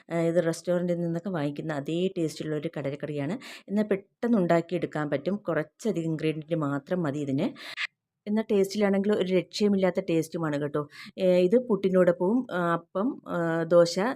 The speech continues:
ചപ്പാത്തി, ഇടിയപ്പം എന്നിവയുടെയൊക്കെ കഴിക്കാൻ പറ്റിയ അടിപൊളിയായിട്ടുള്ളൊരു കടലക്കറിയാണ്. പെട്ടെന്ന്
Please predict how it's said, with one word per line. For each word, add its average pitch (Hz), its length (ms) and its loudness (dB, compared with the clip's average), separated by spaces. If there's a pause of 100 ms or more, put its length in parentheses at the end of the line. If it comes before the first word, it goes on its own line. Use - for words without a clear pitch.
(100)
ചപ്പാത്തി, 170 460 -6
ഇടിയപ്പം 180 500 -2
എന്നിവയുടെയൊക്കെ 170 720 -2
കഴിക്കാൻ 160 340 -4
പറ്റിയ 165 220 -10
അടിപൊളിയായിട്ടുള്ളൊരു 165 1120 -2
കടലക്കറിയാണ്. 151 580 -6 (340)
പെട്ടെന്ന് 226 460 -2